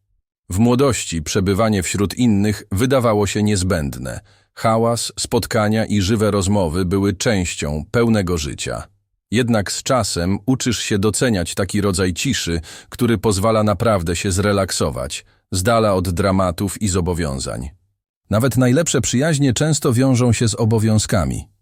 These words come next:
Trzeba oddzwonić, przyjąć zaproszenie, utrzymać kontakt. To nie znaczy, że relacje są złe, ale przychodzi moment, kiedy zaczynają być bardziej męczące niż satysfakcjonujące.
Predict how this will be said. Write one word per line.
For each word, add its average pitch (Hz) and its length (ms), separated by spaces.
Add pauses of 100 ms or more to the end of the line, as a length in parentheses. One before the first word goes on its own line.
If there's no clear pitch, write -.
(140)
Trzeba 80 260
oddzwonić, 80 760 (220)
przyjąć 92 340
zaproszenie, 76 680 (320)
utrzymać 87 460
kontakt. - 580 (580)
To 131 120
nie 139 140
znaczy, 147 380
że 107 160
relacje 110 440
są 107 200
złe, 90 360 (220)
ale 117 180
przychodzi 135 420
moment, 117 520
kiedy 110 260
zaczynają 113 600
być 98 180
bardziej 110 420
męczące 113 640
niż 71 220
satysfakcjonujące. 80 1300